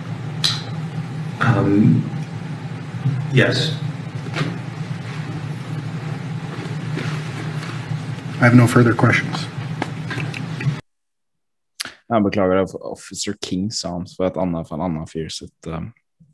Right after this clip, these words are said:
Speaker 3: kroppskamera. Men i alle fall, så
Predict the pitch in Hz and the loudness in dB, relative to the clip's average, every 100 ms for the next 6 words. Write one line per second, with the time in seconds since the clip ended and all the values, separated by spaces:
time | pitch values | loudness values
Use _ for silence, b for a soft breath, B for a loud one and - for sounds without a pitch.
0 | _ - 78 - - 80 - - _ B | _ -12 -12 -10 -10 -8 -10 -16 _ B
1 | B B B B - 131 143 139 123 - | B B B B 2 6 6 6 4 4
2 | - 135 | 2 6